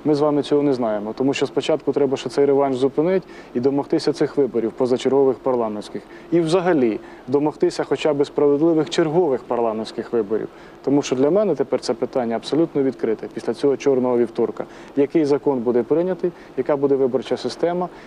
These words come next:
і як унеможливити після цього фальсифікації на чергових парламентських виборах і на чергових місцевих виборах, які будуть раніше.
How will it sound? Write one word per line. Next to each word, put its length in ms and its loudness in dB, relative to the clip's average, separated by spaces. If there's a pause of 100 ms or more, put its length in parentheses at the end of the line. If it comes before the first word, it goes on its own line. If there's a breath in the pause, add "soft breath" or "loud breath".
(200 loud breath)
і 220 4
як 260 2
унеможливити 920 2
після 220 -2
цього 220 2
фальсифікації 840 -4
на 120 2
чергових 520 0
парламентських 680 -4
виборах 320 0 (280 loud breath)
і 60 2
на 120 2
чергових 500 2
місцевих 540 0
виборах, 340 0
які 180 -2
будуть 260 0
раніше. 340 -2